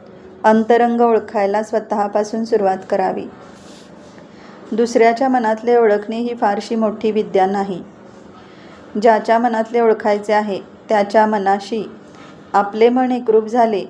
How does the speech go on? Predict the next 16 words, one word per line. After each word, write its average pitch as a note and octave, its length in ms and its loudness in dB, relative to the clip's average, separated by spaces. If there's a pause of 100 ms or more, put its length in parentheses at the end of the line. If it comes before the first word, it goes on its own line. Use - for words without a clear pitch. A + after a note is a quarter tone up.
(640)
की A#3 100 2
आपल्याला G#3 440 2
कळायला G3 420 0
लागते. F#3 400 -8 (1800)
पण B3 140 4
अंतःकरण B3 680 2
शुद्ध B3 320 -2
असेल A3+ 420 0
तरच A3 340 0
हे G#3+ 120 -4
साधेल. G3 640 -6 (960)
हे C4 160 6
साधण्याच्या A3 640 0
काही A3+ 300 -2
क्रिया G3 340 0
असतात. F#3+ 320 -4